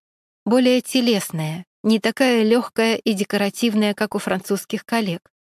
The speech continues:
Поэтому многие художники Скандинавии работали на грани реалистической и импрессионистической живописи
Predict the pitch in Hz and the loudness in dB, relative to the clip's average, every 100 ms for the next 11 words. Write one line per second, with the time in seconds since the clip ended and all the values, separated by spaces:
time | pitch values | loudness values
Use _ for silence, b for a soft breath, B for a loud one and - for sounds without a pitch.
0 | _ _ _ _ - 220 226 220 214 220 | _ _ _ _ -2 0 2 2 2 2
1 | - 226 226 208 196 196 - 220 214 175 | 2 2 4 2 2 0 2 2 2 0
2 | 190 196 190 - 185 208 220 269 254 254 | -2 -2 -2 -2 0 2 2 4 4 4
3 | 254 - _ 240 233 262 277 233 233 220 | 2 -2 _ 0 2 2 2 2 2 2
4 | 196 226 226 214 208 - 214 214 190 190 | 2 2 2 2 0 0 0 2 2 -2
5 | - 254 - 247 - 220 220 269 233 - | -2 -2 -2 -4 -2 -2 0 0 0 0
6 | 220 202 226 - 220 202 196 - 208 - | -2 0 -4 0 -2 0 -2 -2 -4 -4
7 | 196 - 202 202 226 180 - 170 - - | -4 -2 -2 0 -2 -2 -6 -10 -10 -14